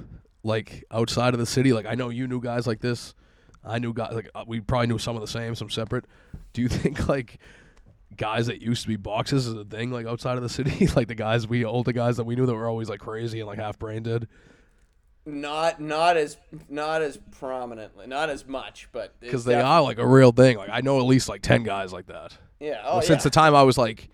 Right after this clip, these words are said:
Speaker 1: eight years old, and they were, like, grown men, like, my father's age, walking around.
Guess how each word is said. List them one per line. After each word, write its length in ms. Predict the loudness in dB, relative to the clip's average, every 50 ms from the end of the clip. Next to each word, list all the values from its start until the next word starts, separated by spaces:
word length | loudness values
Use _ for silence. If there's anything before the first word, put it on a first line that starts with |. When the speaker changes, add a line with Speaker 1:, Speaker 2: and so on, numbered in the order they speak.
| _ _ _ _ _ _ _
Speaker 1:
eight 180 | 4 4 6 8
years 220 | 8 8 8 8
old, 360 | 6 4 4 4 2 -2 -10 -12
and 100 | -4 0
they 100 | 0 2
were, 140 | 0 0
like, 140 | -4 -10 -10
grown 320 | -8 -6 -4 -4 -4 -4 -4
men, 180 | -6 -6 -6
like, 140 | -6 -8 -10
my 100 | -10 -14
father's 420 | -8 -6 -6 -6 -6 -6 -8 -12
age, 220 | -12 -14 -14 -14 -12
walking 280 | -10 -10 -10 -10 -12 -14
around. 480 | -12 -10 -10 -10 -12 -14 -18 -20 -20